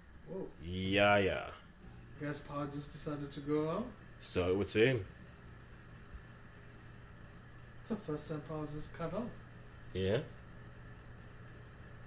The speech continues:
Speaker 1: Cool.
Speaker 2: <laughs> It's a party.
Speaker 1: Sorry, um, you were saying, <laughs> I was like,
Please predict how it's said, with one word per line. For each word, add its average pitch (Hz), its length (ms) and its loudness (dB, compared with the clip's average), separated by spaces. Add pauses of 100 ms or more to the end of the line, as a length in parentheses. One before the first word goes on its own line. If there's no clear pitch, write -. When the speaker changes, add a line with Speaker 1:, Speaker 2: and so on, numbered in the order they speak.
Speaker 1:
Cool. 208 160 0 (640)
Speaker 2:
<laughs> 98 80 2 (340)
It's - 100 -6
a - 40 -8
party. 113 420 12 (600)
Speaker 1:
Sorry, 180 280 10 (180)
um, 160 600 10 (240)
you 170 100 4
were 165 80 6
saying, 165 240 8 (320)
<laughs> - 300 -6
I 269 100 10
was 240 260 10 (220)
like, 220 180 12